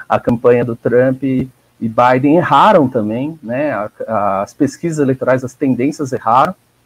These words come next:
né? Então você tem um cenário aí que tá todo em aberto. Se fosse Arthur e Boulos, seria o ideal,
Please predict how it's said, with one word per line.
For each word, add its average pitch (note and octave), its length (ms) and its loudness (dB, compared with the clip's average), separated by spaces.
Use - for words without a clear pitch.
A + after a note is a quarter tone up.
né? A2 120 -10
Então C3 360 -6
você E3 280 -10
tem C3 320 -4
um D3+ 400 -4
cenário C3 420 -2
aí B2 80 -4
que - 180 -8
tá - 80 -4
todo F3 160 -4
em F3+ 40 -2
aberto. G3+ 320 4
Se G3+ 140 -8
fosse - 320 0
Arthur D#3 340 2
e A#2+ 60 0
Boulos, G3 340 0
seria G3+ 220 0
o - 20 -2
ideal, F3 400 2